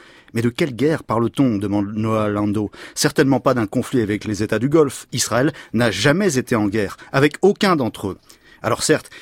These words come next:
il s'agit d'accords de paix qui ne mettent aucunement fin à la moindre guerre, mais ils ont tout de même l'intérêt de suggérer que les Émirats Arabes Unis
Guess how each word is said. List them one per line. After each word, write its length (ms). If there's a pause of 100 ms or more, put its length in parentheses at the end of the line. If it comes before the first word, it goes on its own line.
(220)
il 80
s'agit 240
d'accords 260
de 80
paix 360
qui 140
ne 80
mettent 300
aucunement 480
fin 380
à 80
la 80
moindre 300
guerre, 280 (400)
mais 100
ils 220
ont 60
tout 120
de 80
même 220
l'intérêt 500
de 180
suggérer 520
que 160
les 380
Émirats 340
Arabes 220
Unis 240